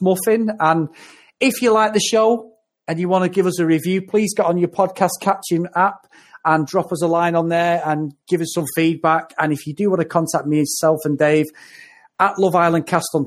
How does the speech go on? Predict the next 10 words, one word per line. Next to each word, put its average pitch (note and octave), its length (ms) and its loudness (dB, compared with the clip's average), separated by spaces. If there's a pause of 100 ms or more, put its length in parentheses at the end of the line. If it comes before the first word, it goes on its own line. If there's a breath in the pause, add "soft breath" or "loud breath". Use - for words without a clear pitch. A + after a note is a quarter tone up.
Twitter F#3 480 0
or E3 180 2
the D3+ 80 2
Love E3+ 220 2
Island D#3+ 380 2
Cast D#3+ 240 -2 (180)
at D3 160 0 (100)
gmail D3 360 2
dot C#3+ 180 -2
com C3 440 -2